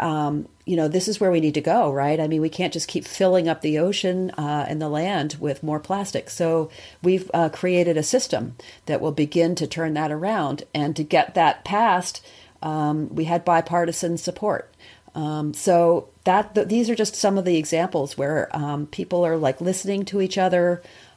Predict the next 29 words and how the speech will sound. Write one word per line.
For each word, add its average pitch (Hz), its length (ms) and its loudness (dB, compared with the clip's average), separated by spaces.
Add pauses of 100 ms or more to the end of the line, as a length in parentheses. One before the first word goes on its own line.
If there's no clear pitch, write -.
(120)
Um, 151 540 -2
another 214 280 6
one 175 220 4
that 160 140 4
I'm 151 180 4
working 190 400 0
on, 143 320 -2
it's - 160 -10
really 185 260 2
interesting, 151 640 -2
is 151 440 0 (520)
we're 190 160 0
trying 196 260 0
to 165 60 2
take 190 320 -2
back 180 280 2
our 156 160 2
electric 165 400 0
utility 175 640 -2 (340)
right 147 220 -2
now 143 240 -2
where 143 120 -2
I 143 100 -2
live. 160 440 0 (300)
And 151 320 0
so 165 160 -2
right 175 220 4
now 180 200 6
it's 160 140 2